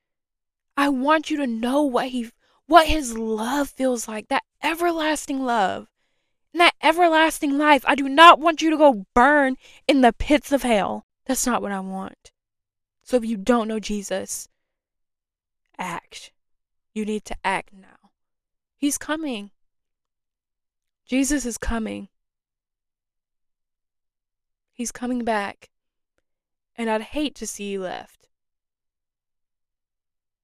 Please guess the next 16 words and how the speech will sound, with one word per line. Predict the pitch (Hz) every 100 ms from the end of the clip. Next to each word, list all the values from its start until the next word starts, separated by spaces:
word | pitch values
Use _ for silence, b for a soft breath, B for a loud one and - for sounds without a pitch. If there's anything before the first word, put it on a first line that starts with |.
| _ _ _ _
I'd | 208
hate | 214 - 226 214
to | 214
see | - 196
you | 202
left. | 202 208 _ _ _ _ _ _
Because | 233 247
he | 254
loves | 240 240 233
you | 240
so | 226 - - 226 233
much. | 214 202 208 _ - _ _ _ _ _ _ _ - -
So | - 339 381 370
much | 330 269 226 -
that | 226
he | 254 302 339 330 262 214